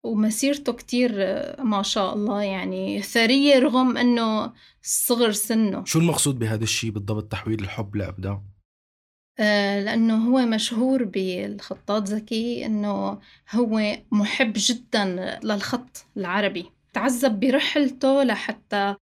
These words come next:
Speaker 1: يعني وصل لم-، ل-، لمستواه الحالي. آه، لأنه كان، آه، هو باليمن،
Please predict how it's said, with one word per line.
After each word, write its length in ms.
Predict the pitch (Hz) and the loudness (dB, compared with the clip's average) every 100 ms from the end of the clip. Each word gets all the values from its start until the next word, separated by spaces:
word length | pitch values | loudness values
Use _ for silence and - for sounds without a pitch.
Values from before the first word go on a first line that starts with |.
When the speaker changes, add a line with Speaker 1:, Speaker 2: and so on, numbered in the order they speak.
| - | -2
Speaker 1:
يعني 340 | 214 185 196 | 0 0 0
وصل 500 | 196 254 - 220 202 | 0 0 0 0 0
لم-، 280 | 196 202 202 202 | 0 -2 -4 -4
ل-، 320 | 190 196 226 | -2 -2 -2
لمستواه 600 | 202 220 - 208 202 220 | 0 0 -2 -2 0 0
الحالي. 480 | 208 214 202 190 - _ _ _ - | -2 -2 -4 -4 -10 _ _ _ -6
آه، 320 | 202 196 214 | -4 -2 -2
لأنه 320 | 220 220 214 | 0 2 0
كان، 440 | 214 220 220 208 | 0 0 2 0
آه، 400 | 196 190 190 196 | 0 -2 -4 -6
هو 260 | 208 240 247 | -2 2 2
باليمن، 640 | 208 208 226 240 196 247 | 2 0 2 2 2 -2